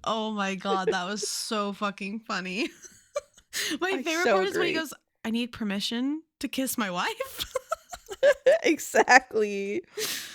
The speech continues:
Speaker 1: Oh.
Speaker 2: Um, okay, here's the one with Liv. Okay.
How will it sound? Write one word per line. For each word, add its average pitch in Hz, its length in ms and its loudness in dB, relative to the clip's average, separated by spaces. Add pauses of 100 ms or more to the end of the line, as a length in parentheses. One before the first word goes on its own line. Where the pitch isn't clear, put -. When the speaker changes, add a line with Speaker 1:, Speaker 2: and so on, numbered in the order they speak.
(520)
Speaker 1:
Oh. 226 760 4
Speaker 2:
Um, 220 180 -2 (800)
okay, 240 280 4
here's 240 280 2
the 247 80 -2
one 220 180 2
with 208 160 -4
Liv. 185 340 0 (120)
Okay. 208 260 0